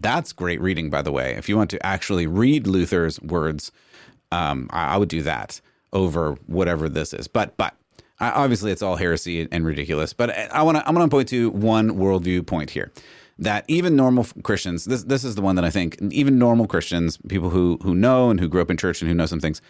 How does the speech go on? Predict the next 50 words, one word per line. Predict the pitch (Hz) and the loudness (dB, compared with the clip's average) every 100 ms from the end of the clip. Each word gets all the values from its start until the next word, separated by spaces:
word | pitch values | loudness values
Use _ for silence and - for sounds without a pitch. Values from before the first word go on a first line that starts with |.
| _ - | _ -6
they | 113 | -2
fall | 139 | 0
prey | 131 95 | 0 0
to | 82 | 0
this. | 73 65 | -2 -4
And | - | -6
so | 98 | -6
I, | 92 82 | -4 0
I | 98 | 0
wanna | 101 107 | 2 2
point | 95 90 80 | 2 -2 -4
to | |
this. | 64 - - _ - - _ _ _ - | -8 -12 -16 _ -20 -20 _ _ _ -6
And, | 101 - | -4 -2
and | 104 | -2
it's, | 98 - | -2 -4
it's | 92 87 - - | -6 -6 -10 -8
her, | 98 95 90 | -2 0 0
her | - 92 | -2 -2
word | 85 123 131 | 2 4 4
here | 107 113 110 107 | 2 2 4 4
that | 76 - | 2 2
love | 104 110 104 | 2 4 2
is | 82 | 0
love | 82 82 80 | -2 -2 -2
is | 73 | -4
love. | 65 50 - _ _ _ _ | -6 -8 -10 _ _ _ _
That's | 95 | -6
very | 85 110 120 | -2 -2 -2
popular | - 117 120 120 120 | 0 0 2 4 6
right | 117 | 4
now. | 104 113 113 110 | 4 2 2 2
It's | 90 - | -2 -6
something | 95 95 | -6 -2
that's | 87 80 | -2 -2
repeated. | 78 - 113 107 95 | -6 -2 0 2 0
It's | 85 | -2
the | 82 | -4
bumper | 104 98 | -2 0
stickers. | 101 - 92 95 90 80 | -2 -2 -2 0 0 0
It's | 76 | -4
the | - 67 | -8 -6
social | 104 92 95 | -4 -2 0
media | 90 90 | 2 2
posts. | 90 85 80 | 2 -2 -2
It's | - 92 | -6 -6
all | 87 | -2
of | 85 | -2
this. | 78 78 - | -2 -2 -4
But, | 87 - | -6 -6